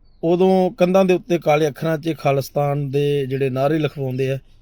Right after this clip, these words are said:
ਖਾਲਿਸਤਾਨ ਦੇ ਝੰਡੇ ਘਰਾਂ ਦੇ ਉੱਤੇ ਲਵਾਉਂਦੇ ਆ। ਪਰ ਮੈਂ ਸਿਮਰਜੀਤ ਸਿੰਘ ਮਾਨ,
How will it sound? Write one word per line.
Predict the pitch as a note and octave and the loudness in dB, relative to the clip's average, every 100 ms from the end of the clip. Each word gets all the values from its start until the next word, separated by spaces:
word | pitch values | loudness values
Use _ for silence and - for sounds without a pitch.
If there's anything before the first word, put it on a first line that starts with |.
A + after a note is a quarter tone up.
| - _ - _ _ _ _ | -20 _ -20 _ _ _ _
ਖਾਲਿਸਤਾਨ | - D#3+ F#3 - F#3+ F#3+ | 2 6 6 4 0 4
ਦੇ | F#3+ F3+ | 2 2
ਝੰਡੇ | F#3+ C#3 D3 F3 F3 - | 0 2 2 2 2 -2
ਘਰਾਂ | E3 C#3+ C3 | -2 0 0
ਦੇ | D#3 | 0
ਉੱਤੇ | C#3+ - E3 E3 - - C#3 | -2 -2 0 -2 -6 -12 -4
ਲਵਾਉਂਦੇ | C#3+ D3 D#3 D3+ B2 | 0 2 2 2 2
ਆ। | - _ _ _ _ _ - _ _ _ _ _ - _ - _ _ _ | -2 _ _ _ _ _ -20 _ _ _ _ _ -20 _ -20 _ _ _
ਪਰ | E3+ D#3+ | 2 4
ਮੈਂ | D#3 E3 E3 E3 A3+ - - | 4 4 4 0 -4 -12 -12
ਸਿਮਰਜੀਤ | - D#3+ E3+ E3 E3 D3+ | -4 0 2 2 0 0
ਸਿੰਘ | E3+ D#3 | -2 0
ਮਾਨ, | B2+ C3 C3+ C#3+ | -2 0 0 0